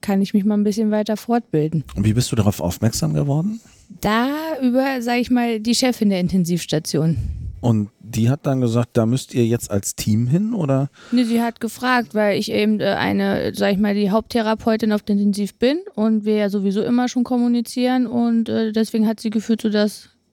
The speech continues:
Speaker 1: Team mitgenommen.
Speaker 2: Was gefällt dir jetzt hier gerade an diesen zwei Tagen?
Speaker 1: Das Praktische.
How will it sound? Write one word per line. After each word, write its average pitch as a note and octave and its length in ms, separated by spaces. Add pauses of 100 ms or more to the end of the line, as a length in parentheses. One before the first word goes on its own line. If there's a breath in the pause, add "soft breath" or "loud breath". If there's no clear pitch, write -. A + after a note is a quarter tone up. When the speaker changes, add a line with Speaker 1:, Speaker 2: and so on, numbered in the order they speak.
(140)
Speaker 1:
Team A#3 320
mitgenommen. E3 600 (960 loud breath)
Speaker 2:
Was - 180
gefällt A#2+ 420
dir F2+ 120
jetzt F2+ 240
hier F2 180
gerade F2+ 420 (220)
an F#2 520
diesen F#2 260
zwei F2+ 240
Tagen? E2+ 520 (200)
Speaker 1:
Das G3+ 200
Praktische. F3 760